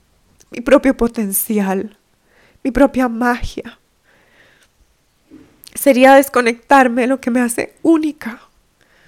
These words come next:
Y cada uno de los seres en este planeta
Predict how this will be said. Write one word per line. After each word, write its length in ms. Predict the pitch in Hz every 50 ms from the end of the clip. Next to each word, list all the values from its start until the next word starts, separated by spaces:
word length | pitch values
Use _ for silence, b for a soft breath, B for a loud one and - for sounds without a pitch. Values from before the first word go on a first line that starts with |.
| b b b b b b b b b _
Y 100 | - 294
cada 380 | - - - 285 311 320 320 311
uno 420 | 302 311 330 339 330 269 - - - - _ _ _ _ _ _ _ _ _ _ _ _ _ _ _ _ _
de 200 | - - 214 277
los 160 | 240 247 254
seres 460 | 240 - 277 262 262 240 254 262 247 240
en 160 | 226 220 214
este 280 | 262 269 262 - 269
planeta 760 | 254 - 262 233 202 202 208 233 240 247 _ - - - -